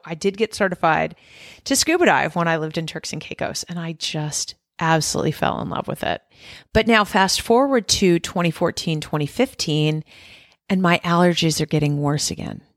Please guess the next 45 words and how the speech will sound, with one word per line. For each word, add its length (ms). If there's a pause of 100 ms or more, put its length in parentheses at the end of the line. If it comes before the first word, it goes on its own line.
(600)
And 120
I'm 120
talking 400
to 80
the 180
allergist, 680
and 140
she 160
said, 440
"This 180
is 120
just 220
what 80
happens. 560 (300)
It 120
just 220
gets 200
worse 280
and 100
worse, 320
and 160
someday 360
you're 140
not 220
gonna 140
be 120
able 120
to 100
scuba 360
dive." 340 (520)
And 160
I 80
said, 240
"Well, 100
that's 220
completely 420
unacceptable, 760 (320)
and 140
I 140
need 240
a 60
different 320
answer 300
to 80
this." 360